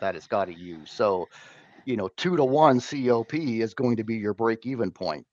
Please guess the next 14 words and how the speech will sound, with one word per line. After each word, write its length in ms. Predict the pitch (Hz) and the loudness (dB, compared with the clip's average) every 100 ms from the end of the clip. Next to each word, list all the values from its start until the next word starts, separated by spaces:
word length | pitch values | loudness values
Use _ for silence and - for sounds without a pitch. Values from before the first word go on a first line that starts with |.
| - | -18
as 80 | - | -8
far 220 | 104 92 | -2 -2
as 100 | 82 | -4
cost 400 | - 98 98 - | -2 0 -2 -4
goes. 260 | 64 65 - | -10 -10 -6
So 200 | 98 - | -6 4
that 240 | 139 143 - | 6 6 4
does 280 | 139 120 113 | 2 2 0
make 300 | 107 101 - | -2 -4 -6
a, 100 | 107 110 | -10 -8
a 80 | 110 110 | -8 -6
big 180 | 101 - | -8 -8
difference, 360 | 87 - - - | -12 -14 -18 -16
actually. 300 | - - | -16 -20